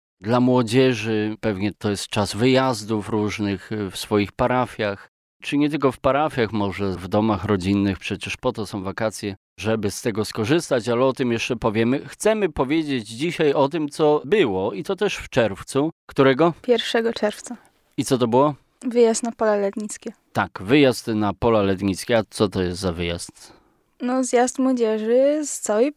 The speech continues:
Speaker 2: Polski i w sumie nie tylko z Polski.
Speaker 1: I nie tylko z Polski, tam jakieś flagi różnych narodowości też się pojawiały w tej procesji.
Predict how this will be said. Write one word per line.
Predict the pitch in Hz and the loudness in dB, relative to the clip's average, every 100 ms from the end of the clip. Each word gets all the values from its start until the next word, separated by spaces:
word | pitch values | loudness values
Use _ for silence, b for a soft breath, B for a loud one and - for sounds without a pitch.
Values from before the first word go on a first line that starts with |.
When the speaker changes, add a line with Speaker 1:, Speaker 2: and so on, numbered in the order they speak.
| - | -2
Speaker 2:
Polski | 381 226 - 196 - 339 | 0 0 -4 -8 -10 -10
i | |
w | 233 | -6
sumie | - 220 233 | -2 2 2
nie | |
tylko | 285 202 - - | 2 0 -4 -10
z | - | -10
Polski. | - 202 - - b b b b b | -12 -10 -10 -12 b b b b b
Speaker 1:
I | 98 | -4
nie | 101 | -2
tylko | 95 104 | 0 0
z | 104 | 0
Polski, | - 139 - 98 | 0 -2 -2 -4
tam | 95 98 | -2 0
jakieś | 101 - 104 | -2 -2 -8
flagi | - 107 104 101 101 95 - | -4 0 0 0 -6 -8 -6
różnych | 101 104 104 104 | -2 -2 -2 -2
narodowości | 104 104 101 101 104 101 - | 0 0 0 0 0 -2 -6
też | 95 104 | -2 -2
się | - 104 | 0 -2
pojawiały | 98 101 92 95 92 104 | 0 0 2 2 2 0
w | |
tej | - 98 | 0 -2
procesji. | - 98 - 90 - - 113 | 0 -2 -2 -2 -2 -2 -2